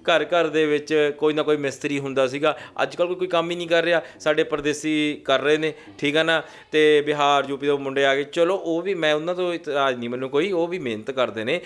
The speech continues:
but ਸਾਡੇ ਬੰਦੇ ਵੀ ਆਪਦਾ ਕੰਮ ਨਾ ਛੱਡਣ ਨਾ, ਤੇ ਇਸ, ਇਸ ਨੂੰ ਛੋਟੇ ਲੈਵਲ ਨਾਲ ਦੇਖਣ ਲੱਗ ਗਏ। ਮੈਂ ਵੀ ਤੁਸੀਂ ਦੇਖੋ, ਮੈਂ ਵੀ ਛੇ ਡਿਪਾਰਟਮੈਂਟ ਜੌਬ ਕਰ ਚੁੱਕਿਆ ਵਾਂ, but ਮੈਂ ਉਹ ਛੱਡ ਕੇ ਮੈਂ ਇੱਧਰ ਕਿਉਂ ਆਇਆ? ਆਪਣੇ ਕੰਮ ਵਰਗੀ ਕੋਈ ਰੀਸ ਨਹੀਂ,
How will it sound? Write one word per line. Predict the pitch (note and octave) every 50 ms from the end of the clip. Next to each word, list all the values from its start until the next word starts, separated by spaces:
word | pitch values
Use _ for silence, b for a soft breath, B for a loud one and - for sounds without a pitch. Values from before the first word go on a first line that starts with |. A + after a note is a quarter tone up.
| B B B C#3+ D#3
but | F#3 F#3 G#3
ਸਾਡੇ | - - C#3+ C3+ C#3 C#3+ E3
ਬੰਦੇ | E3+ F3+ F3 E3+ F3
ਵੀ | E3+ E3+
ਆਪਦਾ | D#3+ C#3+ D#3
ਕੰਮ | D3 D3 D3 C#3+ C#3+
ਨਾ | C3+ B2 A#2 A#2+
ਛੱਡਣ | A#2+ B2 B2 C#3 D3+ D3
ਨਾ, | C#3 D#3 F3+ F#3 F#3 B B B -
ਤੇ | E3+ E3+ F3
ਇਸ, | E3+ E3+ F3
ਇਸ | E3+ E3+ E3 - F3 D3 B2+
ਨੂੰ | F3+ F3+ F#3 F3+ F3+ F3+ F3 F3
ਛੋਟੇ | - D#3 E3 G3 G3+
ਲੈਵਲ | F#3 F3 D#3+ D#3 D#3
ਨਾਲ | D#3 D3+
ਦੇਖਣ | D3 C#3+ C#3 - D3 C#3
ਲੱਗ | C3 B2 A#2+
ਗਏ। | A#2 C#3+ D#3 D3 B B B B B
ਮੈਂ | B2+ C#3 D3 D#3+
ਵੀ | F3 G3
ਤੁਸੀਂ | E3+ F3+ E3+ D#3+ E3
ਦੇਖੋ, | D#3 D3 C#3+ - D#3+ E3+ E3
ਮੈਂ | D3+ D3 C#3+
ਵੀ | C#3+ D#3+ E3
ਛੇ | E3 - - C#3 C3+
ਡਿਪਾਰਟਮੈਂਟ | B2+ B2 C3 B2+ B2+ B2+ B2+ A#2+ A2+ G#2+ G#2+
ਜੌਬ | A2+ A#2 A2+ G#2+ -
ਕਰ | A2+ G#2+ G#2
ਚੁੱਕਿਆ | - - G#2 - - A2 G#2+ G#2
ਵਾਂ, | G#2+ A#2+ C#3+ D#3+ B B B B B -
but | C3+ C#3+ - E3+
ਮੈਂ | E3 F3
ਉਹ | F#3
ਛੱਡ | F3+ E3 D3+ D3 D3+
ਕੇ | D3+ D#3+
ਮੈਂ | D#3+
ਇੱਧਰ | E3 E3 E3+
ਕਿਉਂ | E3 E3+ - D#3 D3+ D3 D3
ਆਇਆ? | C#3+ C#3+ C#3
ਆਪਣੇ | A#2+ C3+ C3+ - D#3 D#3+
ਕੰਮ | D#3 C#3+ C3+ C3
ਵਰਗੀ | B2 A#2+ A#2+ A#2+
ਕੋਈ | - - C3 C3 A#2
ਰੀਸ | G#2+ G#2+ G#2 - -
ਨਹੀਂ, | C3 D3+ E3